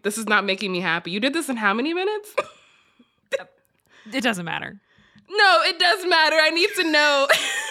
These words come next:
Speaker 1: <laughs> how many minutes did you do this in?
Speaker 2: Like, like, two.
Speaker 1: Oh my God. Okay, doves.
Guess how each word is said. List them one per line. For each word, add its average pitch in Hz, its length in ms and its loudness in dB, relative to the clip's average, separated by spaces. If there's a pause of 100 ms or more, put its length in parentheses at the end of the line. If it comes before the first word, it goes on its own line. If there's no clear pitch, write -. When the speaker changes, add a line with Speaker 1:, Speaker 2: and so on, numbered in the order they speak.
Speaker 1:
<laughs> - 520 2
how 370 220 8
many 381 300 0
minutes 370 380 2
did 349 180 -4
you 339 140 0
do 330 200 2
this 370 300 0
in? 381 380 -2 (560)
Speaker 2:
Like, 262 300 -4
like, 240 260 -2
two. 180 400 -4 (800)
Speaker 1:
Oh 330 180 6
my 320 200 4
God. 247 300 4
Okay, 214 300 0
doves. 180 720 -2